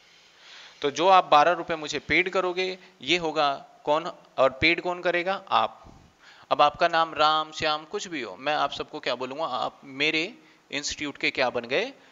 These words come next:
मेंबर। और मेंबर जो मुझे बारह रुपए देगा, वो क्या होगा, सब्सक्रिप्शन। वो क्या होगा, मेरा सब्सक्रिप्शन। इस सब्सक्रिप्शन में काफ़ी सारे टाइप हैं, तो नेक्स्ट वीडियो जब मैं बनाऊँगा, उसके अंदर मैं भी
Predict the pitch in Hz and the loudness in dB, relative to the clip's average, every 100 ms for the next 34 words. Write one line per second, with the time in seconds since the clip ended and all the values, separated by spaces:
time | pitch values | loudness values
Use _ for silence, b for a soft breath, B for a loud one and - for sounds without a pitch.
0 | B - 135 165 139 117 147 B B - | B -8 -2 0 0 -4 -4 B B 0
1 | 127 127 139 160 202 190 175 160 135 131 | 0 0 -4 -2 -2 -4 -8 -8 2 4
2 | 160 185 170 143 120 123 127 135 - 123 | 4 0 -2 0 0 -2 -2 -4 -4 -4
3 | 120 175 226 - - - 143 - 131 - | -4 -6 -8 -18 -12 -6 -6 -8 -12 -10
4 | 139 - _ _ _ _ _ _ _ B | -12 -12 _ _ _ _ _ _ _ B
5 | B B - 131 143 123 120 123 123 196 | B B -10 -6 0 0 0 -4 -4 -4
6 | 226 - 151 - 127 - 120 - _ B | -6 -6 -6 -6 -12 -10 -12 -14 _ B
7 | B B B - - - 214 - 208 226 | B B B -2 -2 0 -2 -2 -2 -2
8 | 214 214 185 185 226 208 190 190 143 135 | -4 0 2 2 0 -2 -2 2 0 0
9 | - - _ _ - - - _ B B | -12 -20 _ _ -20 -20 -20 _ B B
10 | B 156 135 156 - 180 180 180 175 170 | B -2 2 0 0 -4 -4 -4 -4 -4
11 | 156 139 135 139 127 - - - B B | -4 -2 -2 -4 -8 -10 -20 -20 B B
12 | B B 156 - 180 160 147 139 131 131 | B B -8 -4 -2 -2 -2 -2 -2 -6
13 | 113 | -8